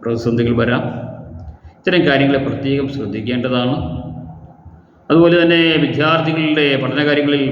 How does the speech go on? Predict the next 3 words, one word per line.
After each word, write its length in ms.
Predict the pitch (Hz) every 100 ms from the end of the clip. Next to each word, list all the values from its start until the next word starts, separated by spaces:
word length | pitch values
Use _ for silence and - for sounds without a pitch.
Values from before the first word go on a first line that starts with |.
| -
പ്രത്യേകം 400 | 123 139 135 139 135
ശ്രദ്ധിക്കേണ്ടതാണ്. 800 | 113 110 120 131 131 135 131 139 131 - - - - - - - - - - -
ഉദ്യോഗാർത്ഥികൾക്ക് 800 | 127 156 160 165 160 156 160 156